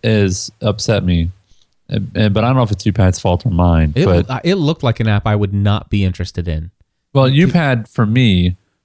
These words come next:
Speaker 1: what I've been using it for is I've, and this is just the development of my business. I'm, I, I've con-, I'm about a week away from contracting to create shows, podcasts for four different authors, and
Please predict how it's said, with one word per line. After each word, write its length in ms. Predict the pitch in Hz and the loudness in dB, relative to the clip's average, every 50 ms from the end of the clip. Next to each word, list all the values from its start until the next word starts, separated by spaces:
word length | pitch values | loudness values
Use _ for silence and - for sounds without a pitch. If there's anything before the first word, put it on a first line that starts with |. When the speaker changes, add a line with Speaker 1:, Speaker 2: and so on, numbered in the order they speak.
| _ - | _ -4
Speaker 1:
what 120 | 120 113 | -2 0
I've 120 | 120 135 131 | 2 2 2
been 80 | 120 110 | 2 0
using 200 | 101 92 104 95 | 0 0 0 0
it 80 | 92 | -2
for 280 | - - 101 95 92 90 | -2 -2 0 2 2 2
is 160 | 90 87 - | 2 0 -2
I've, 360 | - 101 98 92 87 85 - - - | -2 -2 0 0 0 -2 -6 -8 -4
and 140 | 107 98 95 | -4 -2 0
this 180 | 101 95 - | 0 -2 -2
is 140 | - 90 87 | -2 -4 -2
just 240 | - 98 90 - - _ - | -2 -4 -4 -4 -8 _ -6
the 80 | 101 | -4
development 480 | 87 87 85 92 92 92 92 90 90 87 | -2 0 2 2 4 2 2 2 2 2
of 80 | 85 | 2
my 140 | 85 85 87 | 2 2 2
business. 420 | 85 87 95 87 - 87 85 - - | 2 2 2 2 2 0 0 0 0
I'm, 180 | 90 85 90 95 - - _ _ _ _ _ _ _ - | 0 0 -2 -2 -6 -10 _ _ _ _ _ _ _ -4
I, 220 | 104 - - 101 | -4 -2 0 0
I've 240 | 98 90 90 - - _ _ _ _ _ - | 0 -2 -4 -8 -14 _ _ _ _ _ -4
con-, 280 | - 123 120 117 120 113 | 0 2 2 2 2 2
I'm 280 | 113 107 95 95 - - _ _ _ _ _ _ - - | 0 0 -2 -2 -6 -10 _ _ _ _ _ _ -8 -6
about 240 | 104 120 120 120 113 | -2 0 0 2 2
a 60 | 107 | 2
week 240 | 101 113 113 113 - | 2 2 0 0 0
away 180 | 110 104 98 95 | 2 2 2 2
from 160 | - 101 92 | 0 -2 -2
contracting 800 | - - 95 95 92 - 92 87 87 82 - 90 82 82 82 82 _ - | 0 0 0 0 2 0 0 0 0 0 -2 -2 -2 -4 -6 -10 _ -10
to 260 | - - 98 90 87 | -4 -2 0 0 0
create 400 | 85 - - 98 90 87 87 92 - _ _ _ _ _ _ _ _ _ _ _ - | -2 -2 0 2 2 2 2 0 -2 _ _ _ _ _ _ _ _ _ _ _ -10
shows, 560 | - - 127 117 107 104 98 95 90 87 90 - | -6 -2 0 2 2 2 2 2 2 0 -2 -4
podcasts 640 | - 110 92 92 92 - 95 87 85 85 85 - - - | -2 -2 0 0 0 0 0 0 0 0 -2 -4 -8 -8
for 120 | - 92 87 | -6 -6 -4
four 220 | - - 107 104 | -2 0 2 2
different 260 | 98 95 90 98 92 - | 2 2 0 0 0 0
authors, 680 | 98 104 117 113 - 95 82 82 82 85 - - - - | 0 0 0 0 0 0 2 2 0 0 -4 -8 -8 -4
and 260 | - 104 92 92 95 | -2 0 0 0 0